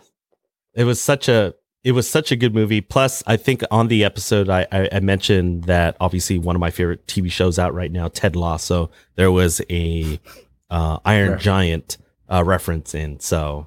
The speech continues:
Speaker 1: uh, go check that out on the Iron Giant episode. It was episode eighty-four. So, Jeremy, let's get right into our next award.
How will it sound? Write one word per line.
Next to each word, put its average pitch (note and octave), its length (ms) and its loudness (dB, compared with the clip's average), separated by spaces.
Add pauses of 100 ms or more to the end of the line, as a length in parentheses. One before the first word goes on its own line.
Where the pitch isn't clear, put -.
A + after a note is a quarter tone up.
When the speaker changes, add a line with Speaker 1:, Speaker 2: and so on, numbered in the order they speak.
Speaker 1:
uh, D#2+ 180 -8
go F3 180 2
check - 240 -2
that B2+ 180 4
out G#2+ 300 4
on F#2 340 2
the F2 380 -2 (360)
Iron G2+ 320 2
Giant F2 320 2
episode. E2+ 720 -2
It F2+ 240 -6
was E2+ 460 -4
episode E2+ 460 -6 (120)
eighty-four. F2 960 -2 (1200)
So, A#2 100 -6
Jeremy, C3+ 320 2
let's B2 160 0
get C#3+ 160 0
right C#3+ 220 2
into C#3+ 380 2
our B2+ 200 2
next C3 320 0
award. G#2+ 340 0